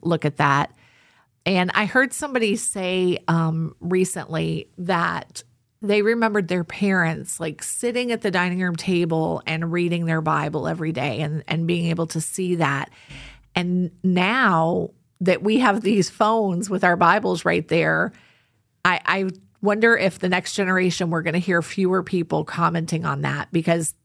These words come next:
they don't know, you know, if I'm scrolling Instagram or if I'm reading my Bible when I'm looking at my phone, which isn't a bad thing, but it's just an interesting, um, change. Having the Bible in our pocket is good, but I can see,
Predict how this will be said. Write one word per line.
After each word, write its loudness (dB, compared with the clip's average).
they 6
don't 2
know, 0
you 0
know, 0
if -2
I'm 2
scrolling -2
Instagram 0
or 2
if -2
I'm 0
reading 2
my 4
Bible 2
when -2
I'm -2
looking -2
at -6
my -2
phone, -2
which -8
isn't 0
a 2
bad 2
thing, -2
but 2
it's -4
just -2
an -4
interesting, -2
um, -2
change. -4
Having 2
the 2
Bible 2
in 0
our 2
pocket 2
is 2
good, 2
but -6
I -2
can -6
see, 0